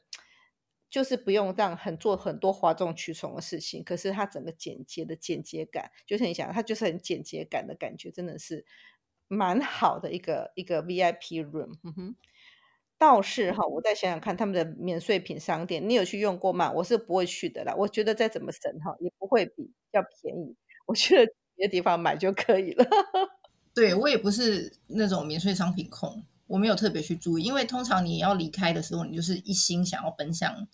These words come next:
Speaker 2: 旅行的目的地，你不会特别想要消费，你不会想要在旅行出发的时候还买很多东西，通常会在旅行地点买，但是你在刚踏出国门的时候，你不会特-，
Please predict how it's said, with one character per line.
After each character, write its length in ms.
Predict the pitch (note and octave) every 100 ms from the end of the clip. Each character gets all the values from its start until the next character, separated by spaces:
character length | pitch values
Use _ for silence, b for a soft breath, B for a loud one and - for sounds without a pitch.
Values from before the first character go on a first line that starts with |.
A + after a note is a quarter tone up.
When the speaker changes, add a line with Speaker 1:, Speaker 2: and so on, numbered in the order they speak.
| -
Speaker 2:
旅 100 | -
行 160 | E3+
的 60 | D#3+
目 160 | E3
的 140 | D#3+ D3
地， 160 | E3
你 100 | C#3+
不 100 | C#3+
会 80 | E3+
特 140 | F3 F#3+
别 140 | C#3+
想 180 | - -
要 60 |
消 200 | E3 D#3+ D3+
费， 140 | -
你 80 | -
不 100 | -
会 80 | G3+
想 180 | G#3 D#3
要 120 | F3+
在 200 | F#3+ E3 B B
旅 160 | F#3 E3+
行 180 | E3+ F3+
出 220 | F#3 G3
发 220 | F#3+ F3+
的 80 | D#3
时 160 | -
候 260 | D3+ E3+ - B -
还 100 | F#3
买 180 | F#3
很 120 | F3+ -
多 180 | E3
东 220 | D3+ - E3+
西， 320 | - - - _ -
通 160 | B3
常 200 | B3 F#3
会 80 | A3
在 160 | G#3 F3
旅 160 | D3+
行 200 | - E3+
地 160 | E3+ G3+
点 180 | - -
买， 120 | - -
但 120 | G3
是 240 | G3+ G#3 F#3+ B B
你 80 | F3
在 140 | A3
刚 260 | A3 A3 A3+
踏 240 | - F3+
出 220 | - F#3
国 180 | F3 -
门 140 | G3+ F#3+
的 60 |
时 100 | E3
候， 100 | -
你 80 | G3+
不 120 | -
会 40 | E3
特-， 220 | - -